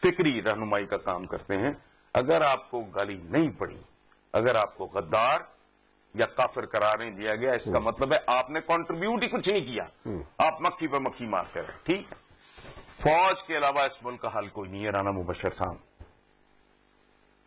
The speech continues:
Speaker 1: ताकत भी उन्हीं के पास है, discipline। problem यह है कि वो अत्ते और तरह के एजेंडे पे रहे हैं।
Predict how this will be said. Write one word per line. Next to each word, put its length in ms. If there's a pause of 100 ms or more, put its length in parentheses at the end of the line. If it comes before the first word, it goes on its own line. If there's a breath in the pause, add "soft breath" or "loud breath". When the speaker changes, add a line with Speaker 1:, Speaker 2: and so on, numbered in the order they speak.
(160)
Speaker 1:
ताकत 300
भी 160
उन्हीं 180
के 80
पास 380
है, 140
discipline। 400
problem 640
यह 220
है 80
कि 80
वो 160 (120)
अत्ते 360
और 180
तरह 260
के 220
एजेंडे 300
पे 140
रहे 100
हैं। 200